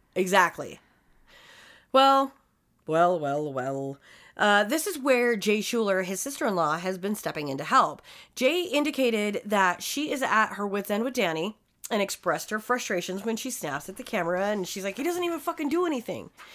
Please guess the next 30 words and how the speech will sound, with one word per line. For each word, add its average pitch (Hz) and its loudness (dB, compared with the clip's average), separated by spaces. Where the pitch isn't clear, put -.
Now, 240 8
like 262 -2
I 254 4
said, 151 0
maybe 240 2
it's 320 -2
a 370 -2
culture 277 2
thing, 240 2
maybe 190 -2
it's 196 -6
how 214 2
they 208 -2
were 196 -2
brought 185 0
up, 156 -2
but 120 -8
stepping 381 -2
into 311 0
a 190 2
household 190 0
and 185 -2
basically 185 0
filling 175 -2
the 156 -4
shoes 160 -6
of 151 -4
your 156 -6
dead 156 -4
sister-in-law 277 -2